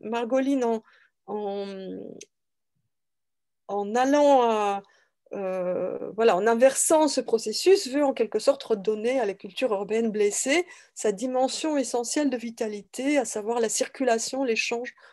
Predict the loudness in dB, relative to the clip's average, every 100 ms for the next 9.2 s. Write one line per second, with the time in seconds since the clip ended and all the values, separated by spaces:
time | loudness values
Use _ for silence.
0 | _ 0 0 -2 -2 -6 -2 0 0 -2
1 | -4 -8 -8 -14 _ -2 2 2 2 0
2 | 0 2 2 4 4 2 0 -2 -4 -6
3 | _ -20 _ -6 -2 0 0 -2 -10 _
4 | _ -6 2 2 4 2 2 4 6 6
5 | 2 -2 -4 -6 -10 -6 -6 -6 -10 -12
6 | -12 -20 -14 -12 -12 -8 -6 -6 -10 _
7 | _ -10 -4 -4 -2 -2 0 0 0 -2
8 | -4 -8 -6 -2 2 2 2 0 -2 -2
9 | -6